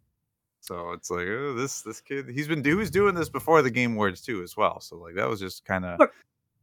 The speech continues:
Speaker 1: what
Speaker 2: I don't
Speaker 1: made
Speaker 2: like the
Speaker 1: it blow
Speaker 2: kid,
Speaker 1: up.
Speaker 2: but I, I'll give him props for the fact that he, the way he sold going up on stage last year, it's like, he, it's impressive.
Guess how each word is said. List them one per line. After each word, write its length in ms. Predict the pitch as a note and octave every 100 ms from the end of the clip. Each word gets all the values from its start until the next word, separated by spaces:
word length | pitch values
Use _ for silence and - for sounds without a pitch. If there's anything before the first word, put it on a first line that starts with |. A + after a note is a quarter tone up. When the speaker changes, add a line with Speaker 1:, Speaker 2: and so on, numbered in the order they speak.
| _ _
Speaker 1:
what 200 | - -
Speaker 2:
I 60 | F4
don't 100 | F#4+
Speaker 1:
made 40 | C4
Speaker 2:
like 140 | B3+
the 60 | D#3 -
Speaker 1:
it 60 | D#3
blow 0 |
Speaker 2:
kid, 40 | G2
Speaker 1:
up. 140 | F#2 - _ _ _ _ -
Speaker 2:
but 120 | A#3+
I, 60 | C4
I'll 180 | B3+
give 220 | B3+ F4 C4
him 120 | -
props 400 | - A#3+ G#3+ -
for 160 | - F#3
the 80 | E3+
fact 340 | G#3+ F#3+ F3+
that 100 | D#3+
he, 480 | - G3+ G3 G3 G#3 G#3 _ _ _
the 120 | F#3+
way 320 | F#3+ F#3+ A#3 C#4+
he 320 | - B3 C#4
sold 720 | - - A#3 E3 B2+ C#3+ - _ _ _ _ _
going 340 | G3+ G#3 A3 G3+
up 180 | F#3+ F#3+
on 160 | F3+
stage 800 | F3+ - E3 C3+ C3 - - - _ _ _ _ _ _ _
last 420 | - D#3+ D#3+ -
year, 180 | C#3 C3+
it's 140 | C#3
like, 160 | D#3 D3+ _ _ _ _ _ _ _ -
he, 240 | G3+ D#3+ - _ _ _
it's 240 | A3+ A#3+ A#3+
impressive. 760 | B3+ - D4 G#4+ B4+ G4+ -